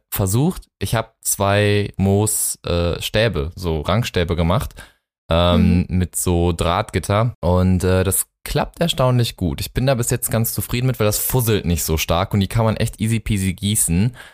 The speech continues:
Speaker 1: Ähm,
Speaker 2: Mhm.
Speaker 1: ansonsten ist aber irgendwie so Moos mit Abwur-, Abwurzeln, hab ich auch schon früher alles probiert.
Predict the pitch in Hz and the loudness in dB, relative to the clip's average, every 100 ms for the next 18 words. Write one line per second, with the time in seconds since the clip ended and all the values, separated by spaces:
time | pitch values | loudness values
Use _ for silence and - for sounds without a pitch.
0 | _ _ _ _ 98 98 98 95 95 98 | _ _ _ _ 0 4 4 4 4 2
1 | - 92 101 104 - 98 92 78 95 92 | 0 0 0 0 -2 -2 0 0 2 2
2 | 92 95 101 107 - 101 90 - - 92 | 4 4 4 2 0 -2 -2 -2 -6 -6
3 | - 98 98 - - - - 92 107 - | -2 -2 -2 -4 -10 -8 -10 -4 -2 -2
4 | 107 101 95 92 - 95 98 - - - | 0 2 0 0 -2 -4 -4 -2 -2 -2
5 | 95 95 | -2 -2